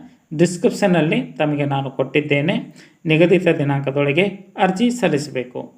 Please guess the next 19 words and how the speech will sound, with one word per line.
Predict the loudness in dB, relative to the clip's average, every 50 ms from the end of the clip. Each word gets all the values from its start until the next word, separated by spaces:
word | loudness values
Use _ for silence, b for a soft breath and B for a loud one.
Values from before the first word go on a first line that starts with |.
| -8
ಮೂವತ್ತು | -4 -2 0 0 0 -2 -4 -4 -6 -4 -4 -6 -6 -12 -16 -10 -4 -2
ಒಂಬತ್ತು | 0 0 2 2 0 0 -2 -6 -8 -8 -8 -10 -10 -4
ಎರಡು | -2 -2 0 0 -2
ಸಾವಿರದ | -2 -2 -4 -2 -2 -4 -2 -2 -2 -4 -4 -8
ಇಪ್ಪತ್ತೈದರ | -10 -10 -8 -8 -8 -4 0 2 2 2 2 0
ಒಳಗಾಗಿ | -4 -4 -6 -6 -6 -8 -8 -6 -4 -6 -6 -6 B B B B B B B B -4
ತಮ್ಮ | -2 -2 -2 -2
ಅರ್ಜಿ | -4 -2 0 0 0 0 0 0 -2 -2 -2 -4 -8 -2
ತಲುಪುವಂತೆ | -2 -2 -2 -2 -4 -4 -4 -4 -4 -4 -4 -4
ಇರಬೇಕು. | -4 -2 2 2 4 4 4 4 2 0 0 -6 -14 -14 -16 -20 _ _ _ _ _ b b b b b b b b b -4
ಮಾಹಿತಿ | -2 -2 0 0 0 0
ಇಷ್ಟ | 0 0 -4 -8 -4 -2 -2
ಆಗಿತ್ತು | -2 -2 -2 -4 -4 -4 -4
ಅಂದ್ರೆ | -2 -2 -4 -4 -4 -6 -6 -10 -12 -8
ಲೈಕ್ | -8 -8 -8 -8
ಬಟನ್ | -8 -10 -10 -10 -10 -8
ಮೇಲೆ | -10 -10 -10 -12
ಕ್ಲಿಕ್ | -8 -6 -6 -6 -4 -2 -2
ಮಾಡಿ | 0 0 0 0